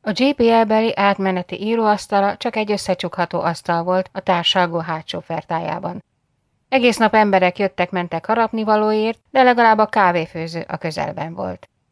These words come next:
„Elnézést”, jött oda valaki az asztalhoz. „Igen, a diétáskóla elfogyott”, mondta Venkat anélkül, hogy felnézett volna.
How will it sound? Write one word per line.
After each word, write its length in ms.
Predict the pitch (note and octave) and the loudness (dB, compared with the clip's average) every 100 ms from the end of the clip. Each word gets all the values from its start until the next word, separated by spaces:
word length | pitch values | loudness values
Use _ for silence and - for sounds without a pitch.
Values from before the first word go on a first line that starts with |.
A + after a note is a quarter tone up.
| _ _ _ _ | _ _ _ _
„Elnézést”, 840 | G#3+ B3+ A#3 G#3 F#3+ G3+ - _ _ | 4 6 6 4 2 2 -2 _ _
jött 280 | F#3+ G3 - | -2 -2 0
oda 180 | F3+ F3+ | 0 0
valaki 340 | F3 E3+ F3 | 0 -4 -6
az 120 | E3 | -8
asztalhoz. 720 | D#3 D#3+ - E3 E3+ E3 - _ _ _ _ _ _ _ | -8 -10 -8 -6 -6 -8 -12 _ _ _ _ _ _ _
„Igen, 300 | D4 C#4+ B3+ | 0 4 4
a 60 | |
diétáskóla 760 | B3 C4+ B3 A#3 A3+ G#3+ A3 G#3+ | 6 6 6 6 4 2 2 6
elfogyott”, 680 | G#3+ G#3+ - F#3+ G3+ - - | 6 4 2 -2 -2 -4 -6
mondta 240 | G3 F#3 | -4 0
Venkat 380 | F#3 F3+ F3 - | 0 0 -4 -4
anélkül, 460 | F#3 F#3 F3+ G3+ | -4 -2 -4 -6
hogy 180 | G3+ G3 | -4 -4
felnézett 520 | - F3 E3+ E3+ E3 | -2 -4 -4 -6 -6
volna. 360 | - E3+ F3 F3+ | -6 -8 -8 -10